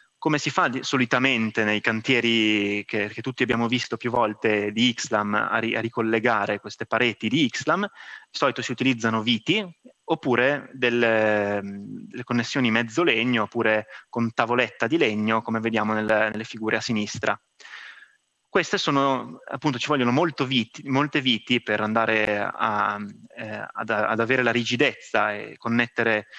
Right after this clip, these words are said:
in maniera rigida i due pannelli, in modo tale che si comportino proprio come uno solo, e quindi l'ingegnerizzazione ha portato alla ideazione di questo nuovo connettore,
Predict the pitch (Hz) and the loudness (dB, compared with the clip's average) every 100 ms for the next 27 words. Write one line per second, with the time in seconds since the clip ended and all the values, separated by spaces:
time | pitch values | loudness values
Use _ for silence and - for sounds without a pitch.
0 | - - 117 123 117 117 135 107 107 104 | -20 -4 0 2 2 0 -2 0 0 2
1 | 101 - 110 113 - 120 120 90 110 151 | 0 -4 -2 0 0 0 -2 -2 0 0
2 | 107 107 107 107 - 117 110 104 123 107 | 0 -2 -2 -2 -8 -10 -8 -2 0 0
3 | - 107 107 104 101 107 107 123 156 127 | -4 -6 -6 -6 -8 -4 -2 -2 -2 -2
4 | 104 131 202 - - - - - _ 175 | 0 0 -2 -12 -20 -18 -18 -20 _ -2
5 | 196 160 131 120 - - 143 143 143 135 | 0 4 4 2 -2 -2 0 2 2 2
6 | 127 151 - 147 120 123 - - 113 104 | 0 -2 0 0 2 0 -4 0 0 2
7 | 139 151 127 123 120 120 135 156 - 127 | 0 2 2 2 2 4 2 0 0 0
8 | 127 135 113 - 127 120 120 127 117 117 | 2 0 -2 -4 -2 0 0 0 -2 -2
9 | 117 113 110 - 101 98 104 104 | -4 -4 -4 -6 -6 -2 -4 -4